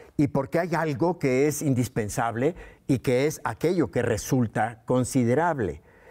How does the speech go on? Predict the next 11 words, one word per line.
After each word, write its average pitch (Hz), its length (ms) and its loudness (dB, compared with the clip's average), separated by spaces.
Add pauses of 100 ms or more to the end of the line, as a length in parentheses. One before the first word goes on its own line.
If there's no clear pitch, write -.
(140)
Y - 100 2
que - 140 0
en 123 120 2
estos 196 380 2
días 165 520 0 (720)
es 170 340 0
fundamental 127 960 0
que - 120 -2
tengamos 101 480 -4
en 87 100 -4
cuenta. 80 380 -8